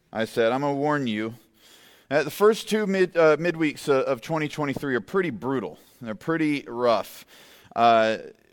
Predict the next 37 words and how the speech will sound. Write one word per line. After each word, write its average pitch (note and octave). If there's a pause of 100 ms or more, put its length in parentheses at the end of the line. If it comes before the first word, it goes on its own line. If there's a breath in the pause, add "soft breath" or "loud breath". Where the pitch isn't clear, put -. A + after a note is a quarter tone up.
(140)
Revelation G3+
nine, D#3
like, B2+
if D3
somebody G3+
came E3+
to D#3
you, D#3
like, D3
"I E3+
just G3
need G#3+
a D#3
Bible F#3
verse, F#3+
I E3
just D3
need G3+
a D#3
chapter, G3+
I'm C#3
feeling, G3 (420 soft breath)
feeling E3+
down, G3+
I'm C3
feeling, F#3 (400 loud breath)
uh, B2
disheartened," G3
you D#3
don't G#3
send A3
them G#3
to F#3+
Revelation D#3
nine, G2
<laughs> -
okay? F3